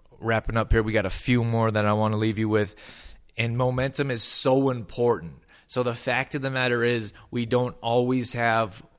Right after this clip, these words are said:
motivation. It's not always there. So you could look at your day, and you could be motivated in the morning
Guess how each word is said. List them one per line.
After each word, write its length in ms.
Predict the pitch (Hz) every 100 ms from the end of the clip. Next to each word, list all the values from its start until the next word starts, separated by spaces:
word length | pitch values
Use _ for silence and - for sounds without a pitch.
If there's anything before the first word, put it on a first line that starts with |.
| -
motivation. 680 | 123 120 113 110 101 - - _ -
It's 220 | 117 -
not 240 | 120 120
always 540 | - 123 120 113 104 -
there. 280 | 101 76 - - - -
So 140 | 123
you 140 | 123
could 140 | 131 135
look 160 | 135
at 220 | 131 123 -
your 100 | 117
day, 480 | 98 110 113 139 - - - - -
and 240 | 113 113 117
you 80 |
could 160 | 120 143
be 100 | 135
motivated 520 | 123 127 120 123 120
in 100 | 113
the 80 | 113
morning 380 | 113 113 95